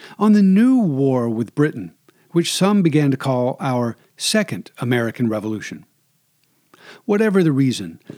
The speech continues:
the gradual decline of celebrations in honor of the fourteenth of December was an unfortunate lapse in our state's collective memory.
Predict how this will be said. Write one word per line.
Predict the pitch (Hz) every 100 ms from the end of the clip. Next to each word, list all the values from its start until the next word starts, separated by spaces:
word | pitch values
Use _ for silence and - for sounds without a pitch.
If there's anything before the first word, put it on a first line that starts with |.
| _
the | 165
gradual | 127 156 180 208 233 247
decline | 196 - 175 143 107 90 101
of | - 135
celebrations | - 196 196 170 175 156 156 147
in | - 151 156
honor | 170 185 190 185
of | 175 143
the | 113
fourteenth | - 190 202 - 175 160
of | 127
December | 131 - 131 113 104 _ _ - _
was | 214 185
an | 208
unfortunate | 196 170 - 190 185 165 160 -
lapse | 135 123 101 - - -
in | 151
our | 151 151
state's | - - 139 135 -
collective | - 117 110 - 113 87
memory. | 101 92 76 -